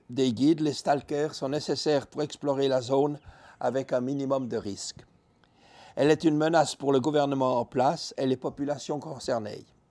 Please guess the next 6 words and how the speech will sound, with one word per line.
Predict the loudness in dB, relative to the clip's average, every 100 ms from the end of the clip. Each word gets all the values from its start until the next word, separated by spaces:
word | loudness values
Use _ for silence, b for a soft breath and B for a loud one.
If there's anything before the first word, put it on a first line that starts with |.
| _ _ _ b b b b -4
Red | -4
Schuhart | 0 6 8 6 2
l'exprime | -4 -4 -8 -6 -2
ainsi. | -2 -4 -10 -12 _ _ -2
Aucun | 2 2 2
stalker, | 2 2 2 0 0